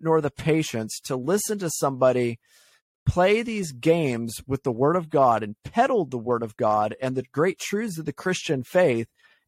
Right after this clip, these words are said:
and remain in the same church or in the same denomination as somebody with it. And Schaeffer was very correct that when we come to the point in which there is no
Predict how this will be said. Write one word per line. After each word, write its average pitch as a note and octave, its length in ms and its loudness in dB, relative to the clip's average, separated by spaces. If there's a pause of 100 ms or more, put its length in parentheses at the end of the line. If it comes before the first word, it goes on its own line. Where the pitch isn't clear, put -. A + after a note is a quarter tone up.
and G3 160 2
remain F#3+ 360 2
in A#3 80 0
the A#3 80 -2
same G#3+ 300 -2
church F3 540 -2
or A3+ 220 2
in E4+ 80 -4
the F4 100 -4
same D4+ 280 0
denomination D4+ 840 2
as A2+ 140 -4
somebody B2+ 420 0
with G#2+ 280 -6
it. - 120 -12 (560)
And F#3+ 240 2
Schaeffer C4+ 480 0
was G3+ 420 0 (340)
very A#3+ 200 2
correct A#3 400 0
that C#3+ 140 -2
when D3 320 0 (520)
we G3+ 180 2
come D4 220 0
to E4+ 120 -2
the B3 80 2
point F#3 520 0
in C#3+ 160 -2
which D3 300 0 (120)
there E3+ 200 4
is A#2+ 220 -2
no F#3+ 680 2